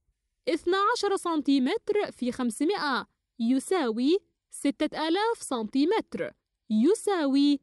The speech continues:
ستين متر. عرض الساحة ثمانية سنتيمتر في خمسمائة يساوي أربعة آلاف سنتيمتر، يساوي أربعين متر.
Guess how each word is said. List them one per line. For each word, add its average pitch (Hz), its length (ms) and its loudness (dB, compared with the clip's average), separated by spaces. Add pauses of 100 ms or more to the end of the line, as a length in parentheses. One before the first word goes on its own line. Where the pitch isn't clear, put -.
(220)
ستين 262 600 -2 (160)
متر. 202 480 -6 (1400)
عرض 233 520 6 (240)
الساحة 277 760 -2 (720)
ثمانية 370 600 2
سنتيمتر 285 920 -2 (160)
في 269 480 2 (220)
خمسمائة 269 840 -4 (320)
يساوي 240 920 0 (280)
أربعة 330 680 0
آلاف 339 380 -2
سنتيمتر، 240 920 -4 (340)
يساوي 294 840 2 (340)
أربعين 415 560 0 (120)
متر. 208 540 -6